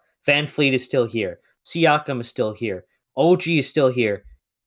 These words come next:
They added Gary Trent Junior at the deadline, and I think that'll be a great get for them, uh, down, down the line. And if they miss the playoffs this season, they have a top ten, top fifteen pick at the worst, and maybe a top five pick at best,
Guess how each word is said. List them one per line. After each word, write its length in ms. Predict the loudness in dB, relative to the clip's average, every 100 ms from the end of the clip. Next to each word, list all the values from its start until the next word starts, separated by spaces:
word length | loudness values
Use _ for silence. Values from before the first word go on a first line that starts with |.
| _
They 100 | 2
added 380 | 4 4 2 4
Gary 260 | 4 4 4
Trent 300 | 0 -2 -2
Junior 320 | -6 -2 -2
at 120 | -2
the 80 | -2
deadline, 500 | 0 0 -2 -6 -4
and 120 | -4
I 60 | -4
think 160 | -4
that'll 180 | -2 -2
be 120 | 0
a 40 | -2
great 400 | 2 0 0 _
get 200 | 0 0
for 140 | -2 -2
them, 300 | -2 -2 -4
uh, 180 | -2
down, 500 | 0 -2 -2 -4 -12 -6
down 140 | -4
the 80 | -2
line. 240 | -4 -6 -12 _ _ _ _ _ _ -2
And 260 | 2 2 2
if 120 | 4
they 140 | 4
miss 180 | 4 4
the 100 | 2
playoffs 440 | 2 4 4 4 0
this 180 | -2
season, 400 | 0 -4 -4 -8 -12 _ _ 0
they 260 | 4 4
have 200 | 4 0
a 60 | 0
top 380 | -4 0 0 0
ten, 280 | -4 -4
top 320 | -2 -2 -2 -2
fifteen 420 | -6 -6 -10 -8
pick 280 | -2 0 -2
at 140 | -8
the 80 | -2
worst, 340 | 0 0 -6 -10
and 140 | -4
maybe 260 | -4 -2 -4
a 60 |
top 320 | -2 -2 -4 0
five 240 | 0 0
pick 220 | 0 0 2
at 280 | 0 0 2
best, 480 | 4 2 -2 -14